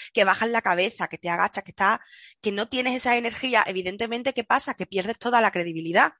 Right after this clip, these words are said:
Tus palabras que me has puesto por escrito no coinciden con tu mensaje o con tu actitud.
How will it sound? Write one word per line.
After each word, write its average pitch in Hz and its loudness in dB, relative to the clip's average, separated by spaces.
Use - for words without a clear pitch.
Tus 208 -2
palabras 208 6
que 277 -4
me 240 2
has 233 -2
puesto 262 -4
por 247 0
escrito 262 -2
no 269 -2
coinciden 233 -4
con 180 -10
tu 175 -10
mensaje 170 -2
o 160 -4
con 190 -2
tu 190 0
actitud. 214 -2